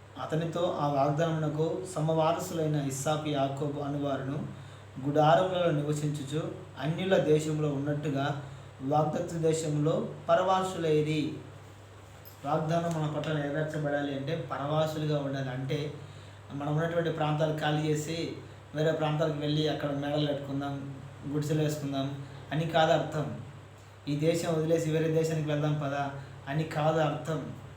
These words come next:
ఆనాడు ఇస్రాయేలు అక్కడక్కడ ఆ ప్రాంతంలో, ఈ ప్రాంతంలో గుడారాలు వేసుకొని నివసించారు కదా. మనం కూడా రాష్ట్రాలు, దేశాలు వదిలేసి మనం కూడా అక్కడక్కడికి వెళ్ళి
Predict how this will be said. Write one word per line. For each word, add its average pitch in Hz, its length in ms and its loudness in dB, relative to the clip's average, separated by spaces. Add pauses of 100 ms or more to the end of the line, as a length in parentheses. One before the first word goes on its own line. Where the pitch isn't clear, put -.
(500)
ఆనాడు 156 240 0
ఇస్రాయేలు 165 720 2 (540)
అక్కడక్కడ 160 580 2 (140)
ఆ 151 120 0
ప్రాంతంలో, 160 440 2
ఈ 160 100 2
ప్రాంతంలో 156 680 0 (400)
గుడారాలు 170 480 6
వేసుకొని 160 320 2
నివసించారు 156 520 0
కదా. 151 320 -2 (340)
మనం 175 340 0
కూడా 147 340 0 (400)
రాష్ట్రాలు, 156 560 4
దేశాలు 160 580 4
వదిలేసి 156 640 2 (460)
మనం 165 160 2
కూడా 175 140 6
అక్కడక్కడికి 160 460 0
వెళ్ళి 165 560 0